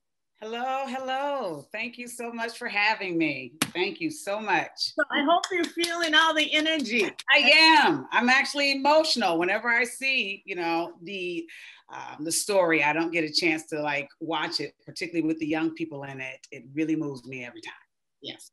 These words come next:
Speaker 2: Well, I'm right there with you. And one of the things that I wanted to ask you was, what motivated you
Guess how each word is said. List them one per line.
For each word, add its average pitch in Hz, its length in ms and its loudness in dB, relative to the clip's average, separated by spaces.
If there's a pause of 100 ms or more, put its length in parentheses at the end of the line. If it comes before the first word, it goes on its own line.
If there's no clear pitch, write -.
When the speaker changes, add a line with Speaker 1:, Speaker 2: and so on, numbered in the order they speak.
Speaker 2:
Well, 202 360 -4
I'm 214 140 -10
right 220 240 -2
there 214 160 -2
with 196 240 -6
you. 147 240 -12
And 190 160 -10
one 240 220 -6
of 269 80 -6
the 240 80 -14
things 220 320 -10
that 185 180 -2
I 185 140 -2
wanted 190 300 -8
to 175 120 -4
ask 214 380 -6
you 170 260 -8
was, 160 300 -12 (420)
what 269 300 -2
motivated 214 880 -4
you 170 360 -4